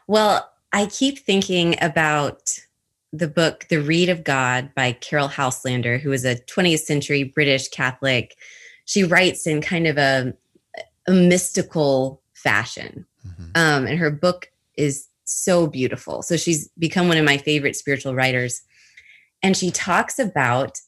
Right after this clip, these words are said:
Speaker 1: the kind of strange story of Mary and Joseph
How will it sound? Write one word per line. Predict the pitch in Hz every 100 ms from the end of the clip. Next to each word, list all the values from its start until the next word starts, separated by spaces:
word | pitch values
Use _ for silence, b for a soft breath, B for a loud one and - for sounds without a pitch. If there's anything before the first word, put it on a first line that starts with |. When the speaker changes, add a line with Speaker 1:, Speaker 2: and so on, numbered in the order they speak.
| _ -
Speaker 1:
the |
kind | 143 - 147 156
of | 208
strange | - - - - 160 143 143 165 196 214
story | - - 151 135 117 120 151 b b b b _ 156
of | 165 - -
Mary | 147 151 143 156 165 170 175
and | 165
Joseph | 151 139 131 147 156